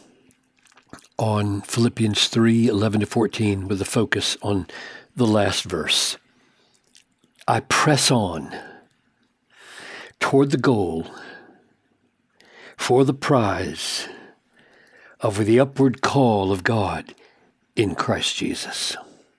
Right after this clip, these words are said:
And I do that while forgetting everything that lies behind and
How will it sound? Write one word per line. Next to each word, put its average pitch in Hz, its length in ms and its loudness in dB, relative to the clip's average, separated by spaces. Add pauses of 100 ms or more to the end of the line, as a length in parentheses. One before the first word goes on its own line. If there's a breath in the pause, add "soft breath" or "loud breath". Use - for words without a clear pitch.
(840 loud breath)
And 92 140 -4
I 90 80 0
do 135 240 4
that 139 560 2 (640 soft breath)
while 107 420 0 (260 soft breath)
forgetting 139 840 4
everything 143 420 4
that 139 120 2
lies 127 300 2
behind 131 560 2
and 85 180 -10